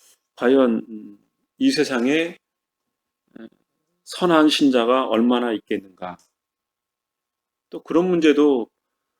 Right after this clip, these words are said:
문득 생각이 듭니다.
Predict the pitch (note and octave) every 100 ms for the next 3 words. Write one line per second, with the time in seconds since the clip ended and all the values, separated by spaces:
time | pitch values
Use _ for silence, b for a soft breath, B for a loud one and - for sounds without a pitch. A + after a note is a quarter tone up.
0 | _ _ _ _ A2 B2 C3+ C#3 B2+ A#2+
1 | _ _ _ _ - E3 E3+ C#3+ C#3 A#2+
2 | - - _ _ - - _ _ A2+ A#2
3 | C3 G#2+